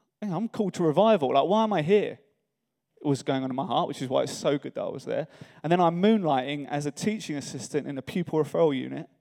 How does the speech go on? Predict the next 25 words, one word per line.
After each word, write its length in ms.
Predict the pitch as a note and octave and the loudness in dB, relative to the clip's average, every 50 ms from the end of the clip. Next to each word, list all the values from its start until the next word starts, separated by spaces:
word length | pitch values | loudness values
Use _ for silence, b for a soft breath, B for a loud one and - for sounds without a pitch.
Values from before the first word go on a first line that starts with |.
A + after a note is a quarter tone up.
| _ _ _ _ _ _ _ _ _ _ _ _ _ _ _ _ _ _ _ _ _ _ _ _ _ _ _ _ _ _ _ _ | _ _ _ _ _ _ _ _ _ _ _ _ _ _ _ _ _ _ _ _ _ _ _ _ _ _ _ _ _ _ _ _
with 140 | D3 C#3+ - | -4 0 0
the 80 | D3+ | -2
naughtiest 460 | D3 D#3 F3+ F3+ F3 E3+ D#3 D3 - | 2 4 4 4 4 2 -2 -4 -4
kids 200 | - - D#3 - | -6 -6 -6 -6
in 80 | - - | -8 -14
Southampton. 680 | C3+ - D#3 C#3 C#3 - D3 C3+ B2 - - B2+ - B2+ _ _ _ _ _ _ _ _ _ _ _ _ _ _ _ _ _ _ _ _ _ _ _ _ _ _ _ _ _ _ _ _ _ _ _ _ _ _ _ _ _ _ | -8 -4 -4 -4 -2 -2 -6 -6 -6 -12 -16 -16 -18 -18 _ _ _ _ _ _ _ _ _ _ _ _ _ _ _ _ _ _ _ _ _ _ _ _ _ _ _ _ _ _ _ _ _ _ _ _ _ _ _ _ _ _
It's 160 | - D3+ C#3+ D3+ | -4 -4 -4 -2
so 260 | - - G#3+ G#3 G3 | 2 4 6 6 6
interesting 580 | G3 F#3+ F#3 - E3+ C#3 - - D3+ C#3 C#3 | 4 4 0 -2 -2 -2 -2 -4 -4 -6 -4
that 220 | C#3 C#3 C#3 C3 B B B B B B B B _ | -4 -6 -6 -6 B B B B B B B B _
God 260 | - C#3 C#3 C#3 C#3+ | 4 4 4 6 4
had 200 | D#3 C#3 - _ | 2 0 0 _
placed 440 | - - E3 E3+ F3 D#3+ D#3 - - | -4 -2 0 0 0 -2 -6 -10 -10
me 320 | D#3 D3 C#3+ C3+ C#3 - - _ _ _ _ _ _ _ _ _ _ | -8 -6 -6 -6 -8 -10 -16 _ _ _ _ _ _ _ _ _ _
in 240 | - D3 D3 D3 D3 | -4 -4 -2 -2 -4
these 300 | C#3 C#3 C3+ C3 B2+ - | -6 -4 -4 -4 -6 -6
moments. 640 | - D#3 D#3 C#3 B2 - - - _ _ - - - _ _ _ _ _ _ _ _ _ _ _ _ _ _ _ _ _ _ _ _ _ _ _ _ _ - | -6 -6 -6 -6 -8 -12 -16 -18 _ _ -20 -20 -20 _ _ _ _ _ _ _ _ _ _ _ _ _ _ _ _ _ _ _ _ _ _ _ _ _ -4
And 80 | D#3+ | -2
the 60 | D3+ | -2
waiting 400 | C#3+ D3 F#3 F#3+ G3+ - F3+ F3 | 4 4 4 4 4 0 -6 -8
table 380 | - - - E3+ E3 D3 C#3+ C#3 | -4 -2 0 0 0 0 -4 -6
thing, 340 | C3 - D3+ C3+ C#3+ C#3 C3+ | -6 -4 -6 -6 -6 -6 -10
it 100 | C3+ D3+ | -10 -8
was 180 | C#3 D3 C#3+ | -8 -8 -4
like, 320 | D3 C#3 C#3 C3+ - - | -2 -2 -2 -2 -4 -12